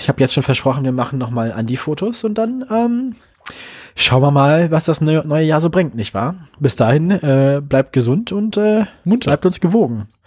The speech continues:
Speaker 1: Wir können uns nicht leisten, noch mehr Hörerinnen zu verlieren, weil dann ist Schluss. Nicht, dass
Speaker 2: Was
Speaker 1: wir
Speaker 2: ist denn
Speaker 1: ohne
Speaker 2: noch
Speaker 1: Hörer
Speaker 2: ohne
Speaker 1: nicht,
Speaker 2: weiter?
Speaker 1: ich wollte gerade sagen, nicht, dass wir ohne je-, Hörer nicht mehr senden würden. Macht euch keine Sorgen, wir kriegen das schon in den Griff.
Speaker 2: <laughs> Ich hab das im Griff.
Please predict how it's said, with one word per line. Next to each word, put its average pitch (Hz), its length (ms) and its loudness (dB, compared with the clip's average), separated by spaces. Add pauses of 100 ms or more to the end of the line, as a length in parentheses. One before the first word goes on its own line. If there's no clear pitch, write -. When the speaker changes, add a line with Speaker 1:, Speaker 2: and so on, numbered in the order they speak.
(280)
Speaker 1:
Wir 123 100 -4
können 170 180 0
uns 160 140 0
nicht 165 120 2
leisten, 156 300 2
noch 147 160 0
mehr 131 100 4
Hörerinnen 147 340 2
zu 156 120 -4
verlieren, 165 380 -2
weil 156 100 -2
dann 156 100 -4
ist 175 100 -8
Schluss. - 280 -4 (1500)
Nicht, 160 220 4
dass - 100 2
Speaker 2:
Was - 40 -4
Speaker 1:
wir - 60 -2
Speaker 2:
ist - 80 0
denn 135 100 4
Speaker 1:
ohne 120 80 0
Speaker 2:
noch 139 80 6
Speaker 1:
Hörer 131 160 4
Speaker 2:
ohne 120 80 2
Speaker 1:
nicht, 107 80 0
Speaker 2:
weiter? 113 300 2 (260)
Speaker 1:
ich 131 200 -4
wollte 123 180 -2
gerade 131 180 0
sagen, 123 260 2 (180)
nicht, 147 220 0
dass 135 160 0
wir 139 100 4
ohne 139 180 4
je-, 123 220 0 (260)
Hörer 131 220 4
nicht 123 140 -2
mehr 127 100 2
senden 123 260 0
würden. 113 180 -2
Macht 120 160 0
euch 120 100 -2
keine 113 160 -2
Sorgen, 107 260 -4
wir 104 60 -6
kriegen 117 160 -6
das 107 120 -4
schon 110 120 -4
in 101 60 -4
den - 60 -14
Griff. - 180 -12 (200)
Speaker 2:
<laughs> 113 80 2 (920)
Ich - 200 -10
hab - 80 -14
das - 180 -2
im 110 120 0
Griff. - 320 -8